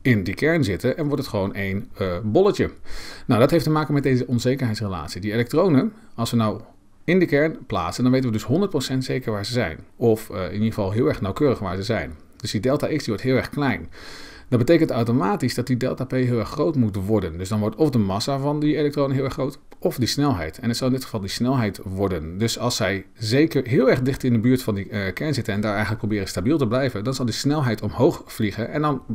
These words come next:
kunnen ze daar niet in blijven. Dus vandaar dat ze daar omheen blijven zitten. Ze worden aangetrokken, maar door die onzekerheidsrelatie van Heisenberg kunnen ze nooit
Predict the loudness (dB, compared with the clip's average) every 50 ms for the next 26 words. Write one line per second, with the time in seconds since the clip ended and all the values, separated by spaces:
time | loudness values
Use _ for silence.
0 | -8 -4 -2 0 0 2 2 2 2 0 -2 -2 0 2 2 4 4 2 0 -2
1 | -6 -10 -14 -14 -16 -18 -16 -16 -16 -16 -16 -8 -6 -4 -2 0 2 2 4 4
2 | 4 2 0 0 0 0 0 0 0 -2 -2 -2 0 2 4 4 4 2 0 -2
3 | -2 -2 -2 -4 -4 -6 -8 -8 -8 -6 -6 -2 2 4 4 6 4 4 0 -2
4 | -4 -4 -2 -2 0 0 -2 0 0 0 2 2 2 2 0 0 -2 -2 -4 -2
5 | -2 -2 -2 -2 -4 -6 -6 -4 -2 -2 -2 -4 -4 -6 -6 -4 -4 -4 -4 -2
6 | 0 0 0 0 0 0 0 0 0 0 0 2 2 2 2 0 -2